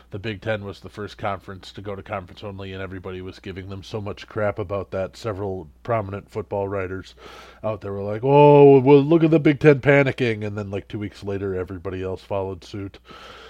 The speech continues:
Um, you know, in, in theory, the Big Ten is supposed to be starting fall camp here, uh, in the next day or so. That obviously is not happening.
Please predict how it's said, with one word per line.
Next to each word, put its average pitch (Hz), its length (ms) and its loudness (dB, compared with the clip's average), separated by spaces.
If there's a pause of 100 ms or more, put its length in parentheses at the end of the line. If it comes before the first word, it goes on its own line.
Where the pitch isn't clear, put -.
(160)
Um, 95 460 -10 (500)
you 110 80 -6
know, 101 180 -6
in, 104 220 -10
in 113 180 -6
theory, 127 420 -4
the 101 140 -10
Big 98 240 -6
Ten 110 160 -4
is 98 100 -10
supposed 107 280 -10
to - 60 -20
be 104 80 -10
starting 101 360 -10
fall 101 300 -4
camp 107 360 -12
here, 98 320 -10 (160)
uh, 98 280 -8
in 92 80 -16
the 98 100 -12
next 101 380 -14
day 110 160 -2
or 101 120 -4
so. 95 300 -8
That 98 180 -4
obviously 95 520 -6
is 90 180 -12
not 101 240 -6
happening. 92 500 -10